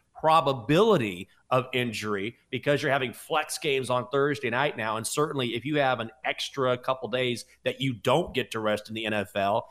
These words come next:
it makes you more likely to get injured. If you're going to do that, then you damn sure better put some protocols in place to sort of mitigate injury if you can, because if not,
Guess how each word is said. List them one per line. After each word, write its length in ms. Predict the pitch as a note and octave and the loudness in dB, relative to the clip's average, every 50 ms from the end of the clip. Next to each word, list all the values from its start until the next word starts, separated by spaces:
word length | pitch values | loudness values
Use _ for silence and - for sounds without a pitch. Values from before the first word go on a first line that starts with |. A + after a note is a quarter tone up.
| - - - | -18 -6 -4
it 200 | A#2+ B2 - A#2+ | -4 -4 -2 -2
makes 320 | A#2 B2 A#2+ - - - | -2 -2 -2 -4 -6 -4
you 140 | A#2+ A#2+ A2+ | -4 -2 -2
more 220 | A2+ A#2+ B2+ A2 | 0 0 0 0
likely 420 | G2+ G2 A#2 B2 C3 - - A#2+ A#2 | 0 0 0 0 0 -2 -4 -6 -4
to 80 | A#2 | -2
get 160 | G#2 A2+ G#2+ - | -4 -4 -4 -2
injured. 360 | - D#3+ F#3 D3+ C3 B2+ A2 - - _ _ | -2 -4 -2 0 0 -2 -2 -2 -8 _ _
If 180 | - C#3 C3 B2+ | 0 0 0 2
you're 120 | D#3+ D#3 | -2 0
going 260 | B2 D#3+ F#3 G#3 G#3+ | 2 4 6 6 4
to 80 | F3+ C#3+ | 4 2
do 200 | D#3+ F#3 A3+ G3+ | 2 2 2 4
that, 320 | C3+ A#2+ B2+ C3+ - - - _ _ _ _ | 2 2 2 2 0 -4 -14 _ _ _ _
then 180 | C3+ C#3+ D3 D3 | 0 2 2 2
you 100 | D#3 D3 | 0 0
damn 400 | A#2 - C#3+ D3+ F#3 A3 B3 A3+ | 0 0 2 2 2 2 2 0
sure 260 | - - - F3+ D#3+ | -2 -2 0 0 0
better 280 | C3 A#2+ D3+ D3+ D3+ D3 | 2 4 2 4 4 2
put 240 | D3 - D3+ D3 - | 2 0 0 0 0
some 140 | - B2 | -6 -4
protocols 580 | - D3 D#3 D#3+ D#3 - - C3+ C3+ C3+ B2 A#2 | 0 2 2 2 2 2 2 2 2 2 0 -2
in 80 | A2+ G#2 | -8 -6
place 360 | - C3+ D#3+ D#3+ C#3+ - - | 0 2 2 2 2 -2 -4
to 60 | C3 | -10
sort 220 | - - C#3+ C3 | -8 -4 -2 -2
of 80 | B2+ G#2+ | -2 -2
mitigate 520 | G#2+ A#2 C#3+ D#3+ E3+ D3+ C3+ C3+ C3+ C3+ - | 0 0 2 2 2 2 2 2 0 0 -2
injury 640 | C#3+ D#3 D#3+ D3+ A#2 A2+ B2 A#2+ A#2+ A#2 A#2 A2+ - _ _ _ _ _ _ | -4 -2 -2 -4 -2 -2 0 0 2 0 0 -2 -6 _ _ _ _ _ _
if 240 | - D#3+ D#3 D#3 - | 2 2 2 2 0
you 160 | C3 C3 A#2+ | -2 -2 -2
can, 640 | - - - - C#3 F#3+ A#3+ A#3+ D#3+ A2 G#2 A#2+ C3+ - _ _ _ _ _ _ _ _ | -2 -6 -4 0 2 2 4 2 2 2 0 -4 -6 -8 _ _ _ _ _ _ _ _
because 800 | C#3 C#3 C#3+ E3 D#3 D#3 D3+ D3 D3 D3 C3 A#2+ - - - - _ _ - | -2 0 2 4 6 6 8 6 6 4 2 -2 -4 -10 -12 -16 _ _ 2
if 240 | D#3+ F#3 F3+ - B2 | 2 2 2 0 -2
not, 400 | B2+ D#3+ F3+ F#3 D#3+ C#3+ - | 0 2 4 4 4 4 2